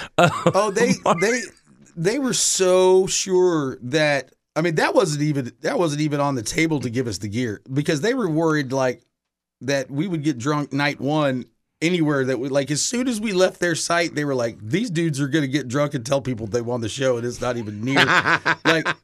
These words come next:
Speaker 2: it's got, it's got three months of editing, and then it's gotta air for three months. It's six months away. We had to, we had to basically keep silent for six months, uh, about being the winners.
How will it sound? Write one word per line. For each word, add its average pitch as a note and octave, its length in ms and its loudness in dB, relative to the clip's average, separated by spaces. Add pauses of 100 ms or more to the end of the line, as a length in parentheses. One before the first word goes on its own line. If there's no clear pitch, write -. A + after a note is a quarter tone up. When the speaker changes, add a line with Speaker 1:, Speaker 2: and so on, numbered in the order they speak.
(120)
Speaker 2:
it's F3+ 160 -2
got, F3 260 0 (140)
it's D#3 120 -2
got G3 180 2
three A3 160 -2
months F#3+ 180 0
of E3+ 80 -2
editing, E3+ 500 2
and D3 240 -4
then G#3+ 200 0
it's A#3 140 -2
gotta E3+ 320 0
air A#3+ 240 0
for E3 160 -2
three E3+ 220 -2
months. D3+ 220 -2
It's G#3+ 140 -4
six - 240 -2
months C4+ 220 0
away. G#3 400 -2 (420)
We D4 160 2
had G4+ 80 0
to, B3 120 -6 (260)
we C4+ 180 2
had D4+ 100 -6
to A#3 60 -4
basically A#3 440 -2
keep F#3+ 260 -6
silent F#3+ 380 0
for D#3 100 -4
six D#3+ 300 -6
months, - 380 -6 (760)
uh, C#3+ 160 0
about D3 340 0
being D3 200 0
the C3 60 -2
winners. B2 420 -4